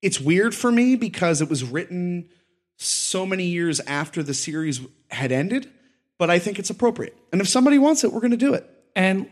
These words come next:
Speaker 2: you know, we didn't wa-, we were gonna read it no matter what and
Speaker 1: Right.
Speaker 2: talk about it.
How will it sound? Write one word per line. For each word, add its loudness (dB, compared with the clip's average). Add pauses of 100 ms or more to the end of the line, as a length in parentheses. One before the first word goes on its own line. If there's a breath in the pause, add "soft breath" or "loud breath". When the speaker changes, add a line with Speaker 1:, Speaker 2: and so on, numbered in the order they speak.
Speaker 2:
you -2
know, 0
we 0
didn't -2
wa-, -4
we 2
were -2
gonna 2
read -2
it -2
no 0
matter 0
what -2
and -4
Speaker 1:
Right. 4
Speaker 2:
talk -2
about -2
it. -6